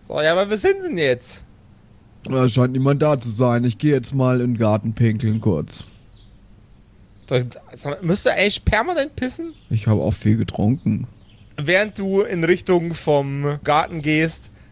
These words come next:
Speaker 1: blickt Sille dir, äh, leicht ungläubig hinterher. So, äh, der, der kann doch nicht schon wieder pissen gehen.
Speaker 2: Ja, also ich, äh, geh mal um den Garten rum und, und schau mich ein bisschen um und such mir dann ein schönes Büschlein.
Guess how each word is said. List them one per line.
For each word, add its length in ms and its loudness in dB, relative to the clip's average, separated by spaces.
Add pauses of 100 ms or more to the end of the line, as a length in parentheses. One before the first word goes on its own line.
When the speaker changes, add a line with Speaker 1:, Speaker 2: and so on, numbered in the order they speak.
(180)
Speaker 1:
blickt 320 0
Sille 280 2
dir, 200 0 (180)
äh, 160 -8 (100)
leicht 380 0
ungläubig 560 0
hinterher. 400 0
So, 60 -4
äh, 260 -14
der, 80 -16
der 160 -14
kann 280 -8
doch 160 -6
nicht 200 -4
schon 140 -8
wieder 200 -4
pissen 460 -14
gehen. 280 -16 (800)
Speaker 2:
Ja, 220 2
also 400 2
ich, 300 -2
äh, 100 2
geh 160 0
mal 140 2
um 180 0
den 100 2
Garten 220 0
rum 320 0
und, 220 0
und 240 -2
schau 160 0
mich 120 2
ein 40 0
bisschen 280 0
um 220 0
und 160 0
such 140 0
mir 120 2
dann 160 2
ein 40 0
schönes 320 0
Büschlein. 580 0